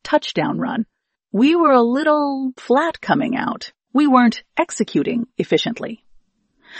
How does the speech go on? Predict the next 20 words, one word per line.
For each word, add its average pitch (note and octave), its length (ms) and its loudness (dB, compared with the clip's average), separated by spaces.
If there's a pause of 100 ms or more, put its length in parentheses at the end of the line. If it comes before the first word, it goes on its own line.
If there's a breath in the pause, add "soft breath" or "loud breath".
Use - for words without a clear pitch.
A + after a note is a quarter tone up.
(240 loud breath)
"That A#3 440 0
was A#3+ 200 0
the A#3 120 0
spark - 580 -4
that F#3 140 0
we G3 140 0
needed. A3 480 2 (500)
Getting C#4 380 4
that C#4+ 200 2
takeaway E3+ 680 0
in F#3 160 0
scoring A3 540 2
position G#3 720 0
like G#3 300 -2
that," - 420 0 (160)
Maxwell G#3 540 0
said F3+ 280 0
about F3 300 0
Ratliff's E3+ 800 0
interception. - 800 -2